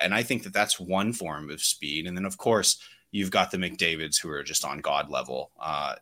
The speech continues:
you know, and, and the McKinnons and, you know, to some extent, you know, Mika Zibanejad with the hands and the skating ability as well, I think. Uh, Panarin, you know, he has that ability, I think, as well for the Rangers. You know, I look at Kuznetsov as well, like you said, you referenced earlier, the effortless skating ability, which,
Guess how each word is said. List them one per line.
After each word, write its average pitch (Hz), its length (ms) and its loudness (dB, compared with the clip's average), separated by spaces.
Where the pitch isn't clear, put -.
you 95 80 -6
know, 60 320 -6
and, 85 260 2
and 87 160 -2
the 87 40 -2
McKinnons 80 880 2
and, 80 420 0
you 87 120 -4
know, 73 260 -4
to 104 160 6
some 95 260 10
extent, 87 500 2
you 87 80 -2
know, 82 200 -2
Mika 101 260 2
Zibanejad 87 560 2
with 85 80 -8
the 92 80 -4
hands 85 480 -2
and 90 100 -2
the 80 60 0
skating 82 300 0
ability 80 320 -4
as 80 100 -6
well, 80 120 -4
I 80 100 0
think. 82 300 -8
Uh, 78 240 2
Panarin, 85 720 2
you 85 80 -6
know, 85 80 -2
he 92 100 0
has 87 180 2
that 82 160 2
ability, 80 380 -4
I 80 80 0
think, 82 220 -8
as 80 160 -8
well 78 360 0
for 85 160 -10
the 80 80 -8
Rangers. 76 540 -4
You 87 80 -4
know, 82 200 0
I 82 80 0
look 90 200 -2
at 80 140 -2
Kuznetsov 90 720 2
as - 120 -4
well, 80 220 0
like 80 180 -2
you 82 80 -2
said, 80 320 4
you 80 140 -6
referenced 80 340 -2
earlier, 78 260 -2
the 82 160 -4
effortless - 460 0
skating 85 400 4
ability, 80 420 -4
which, - 300 2